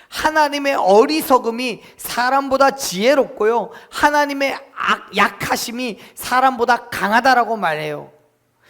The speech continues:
그렇기 때문에 우리는 하나님 앞에 굴복할 수밖에 없는 거예요. 하나님의 말씀에 절대적으로 순종할 수밖에 없는 거예요. 아멘.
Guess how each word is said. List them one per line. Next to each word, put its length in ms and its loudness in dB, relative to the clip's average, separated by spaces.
그렇기 380 0
때문에 220 0
우리는 380 -2
하나님 500 -2
앞에 280 0
굴복할 580 0
수밖에 400 -6
없는 280 -8
거예요. 260 -12
하나님의 540 0
말씀에 400 -4
절대적으로 680 0
순종할 480 -2
수밖에 380 -4
없는 300 -6
거예요. 460 -4
아멘. 580 0